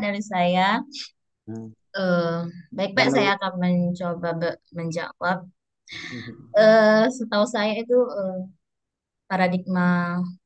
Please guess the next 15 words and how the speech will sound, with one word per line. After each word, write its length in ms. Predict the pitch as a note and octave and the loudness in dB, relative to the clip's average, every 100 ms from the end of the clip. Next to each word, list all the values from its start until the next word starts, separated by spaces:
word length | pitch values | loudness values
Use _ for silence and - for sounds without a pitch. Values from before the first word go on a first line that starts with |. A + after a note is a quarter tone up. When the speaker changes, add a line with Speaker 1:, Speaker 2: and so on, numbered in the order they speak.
| _ - - _ G3 | _ -20 -20 _ -8
Speaker 1:
tentang 200 | F3+ G#3+ | -4 0
paradigma 400 | G3+ G#3+ A#3 A#3 | 0 0 -2 -2
tadi 120 | G#3 G3 | -2 0
Pak 100 | E3 | 0
ya. 120 | A3+ D#4+ _ _ _ _ _ - | 0 -4 _ _ _ _ _ -2
Speaker 2:
Nggak, 180 | D#3 F3 E3+ | 2 2 2
tentang, 320 | D3+ D3 D#3+ D#3+ C#3 | 0 2 2 2 0
eh, 240 | C#3 C#3 C#3 C#3 | 0 0 -2 -2
mana 140 | D3+ F3+ | -2 -4
yang 100 | F3 - D3 | -8 -4 0
paling 240 | C#3+ C#3 C#3 | 0 -2 -4
menurut 320 | C3+ C3+ C3+ B2 | -4 -4 -4 -6
Ibu 200 | C3 D#3+ - | -2 -2 0
paling 220 | B2+ C3 C3 | -4 -4 -8
sulit? 380 | B2+ A#2+ A#2 | -6 -4 -2